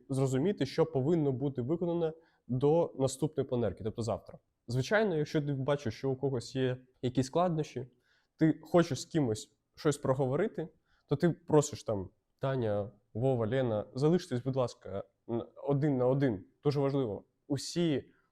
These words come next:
тонкощі роботи кожного окремої людини ми проговорюємо тільки один на один. Залиштеся, будь ласка, е, зараз всі-, всім гарного дня, все, до роботи, е, там, хтось залишиться, і тоді можна проговорити те, що ми тільки що сказали: що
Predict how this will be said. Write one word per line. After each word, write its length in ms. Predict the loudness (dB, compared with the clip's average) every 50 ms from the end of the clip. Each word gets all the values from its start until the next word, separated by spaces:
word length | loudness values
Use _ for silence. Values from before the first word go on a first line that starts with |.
| _
тонкощі 540 | _ 6 6 6 4 0 -6 -8 -6 -6 0
роботи 440 | 0 0 2 2 2 0 0 -2 -10
кожного 400 | -2 0 -2 -2 0 -4 -4 -4
окремої 400 | -4 -4 -4 -4 -2 -2 -2 -4
людини 240 | 0 2 2 2 2
ми 120 | 0 -2
проговорюємо 480 | -2 -4 -8 -4 -2 -2 0 0 -2 -2
тільки 420 | -6 _ -4 -4 -4 -4 -4 -6
один 220 | -4 -2 -2 -2 -2
на 80 | -2
один. 240 | -2 -2 -4 -8 -12 _ _ _ _ _ _
Залиштеся, 600 | 4 6 6 6 4 2 -6 -6 -6 -6 -6 -4
будь 140 | -2 2
ласка, 360 | 2 2 0 0 -6 -6 -6 -6
е, 720 | -6 -6 _ -20 _ -18 -16 -16 -12 -10 -8 -6 -6 -4
зараз 260 | -2 -2 -2 -2 -4
всі-, 280 | -8 -14 -10 -12 -12 -14 _ _
всім 320 | -16 -4 -2 -2 -2 -2 -4
гарного 300 | -4 -2 0 0 0 0
дня, 280 | 0 0 -2 -2 -4 -6 -14 _ _ _ _ _
все, 180 | -4 0 0 2
до 120 | 4 4
роботи, 460 | 4 4 4 2 0 0 -2 -6 -6 -6 _ _ _ -10
е, 280 | -6 -4 -4 -4 -4 -6 -6 _
там, 160 | -8 -8 -8
хтось 240 | -2 _ 0 0 2
залишиться, 520 | 2 2 2 0 0 -2 -10 -10 -10 -12 -12 _ _ _ _ _ _
і 140 | 4 4 4
тоді 420 | 2 -2 -4 -2 0 0 0 -2 -6 _ _ _ _ _
можна 300 | 0 2 2 2 2 -2
проговорити 400 | -2 -2 -2 -2 -2 -2 -4 -4
те, 120 | -6 -6
що 120 | -4 -4 -4
ми 80 | -6
тільки 180 | -6 -8 -16 -12
що 120 | -12 -12
сказали: 400 | -12 -10 _ -12 -12 -10 -12 -14
що 380 | -16 -16 -12 -10 -6 -6 -6 -8